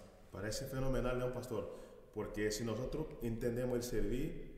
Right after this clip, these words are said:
nosotros entenderemos el ministerio, entenderemos el propósito que Dios quiere para nosotros.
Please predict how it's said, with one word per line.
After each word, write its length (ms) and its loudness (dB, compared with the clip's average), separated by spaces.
nosotros 380 4
entenderemos 440 8
el 80 8
ministerio, 520 6
entenderemos 520 8
el 60 8
propósito 640 12
que 140 8
Dios 240 8
quiere 240 8
para 240 6
nosotros. 520 8